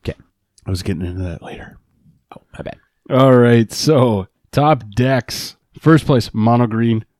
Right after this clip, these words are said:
Speaker 2: Second place, Band Spirits. Third place, Five Color, Fires of Invention. And fourth place, Naya Midrange. Top card.
Speaker 1: It resolves.
Speaker 2: Thank you. Thank you. Thank you, sir.
Speaker 1: You're welcome.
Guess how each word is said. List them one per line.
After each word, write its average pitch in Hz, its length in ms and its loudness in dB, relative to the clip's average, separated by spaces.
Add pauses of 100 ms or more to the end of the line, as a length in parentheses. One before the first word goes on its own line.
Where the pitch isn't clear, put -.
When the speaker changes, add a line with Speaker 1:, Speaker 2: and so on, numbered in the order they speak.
Speaker 2:
Second 120 340 -4
place, 117 220 -2
Band 117 320 0
Spirits. 110 440 -4 (340)
Third 151 260 2
place, 113 260 -4 (340)
Five 147 460 -2
Color, 127 640 -2 (400)
Fires 101 380 -8
of 92 80 -8
Invention. 90 560 -8 (920)
And 104 420 -6
fourth 101 300 -6
place, 95 320 -12
Naya 107 460 -2
Midrange. 104 720 -2 (640)
Top 143 360 -4
card. 139 280 -2
Speaker 1:
It 101 120 -2
resolves. 92 600 -10 (420)
Speaker 2:
Thank - 260 -12
you. - 40 -20 (460)
Thank 80 300 -14
you. 87 380 -8 (320)
Thank 80 420 -12
you, 101 280 2
sir. 95 720 -2 (120)
Speaker 1:
You're - 100 -16
welcome. - 380 -20